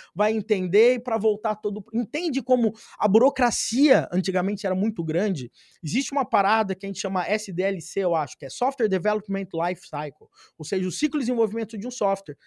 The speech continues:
E cada área eram profissionais totalmente diferentes, entendeu? E o que que acontecia? Gerava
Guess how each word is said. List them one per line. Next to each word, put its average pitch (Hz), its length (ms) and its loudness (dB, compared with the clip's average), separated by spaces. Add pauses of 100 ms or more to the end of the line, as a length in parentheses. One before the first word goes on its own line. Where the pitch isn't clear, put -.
(280)
E 247 180 2 (220)
cada 370 480 4 (200)
área 262 460 6 (960)
eram 240 220 4
profissionais 269 840 0
totalmente 294 600 2
diferentes, 254 680 -6 (320)
entendeu? 180 560 -4 (720)
E 320 280 6
o 262 100 2
que 302 140 -4
que 294 80 -2
acontecia? 269 680 -6
Gerava 240 680 0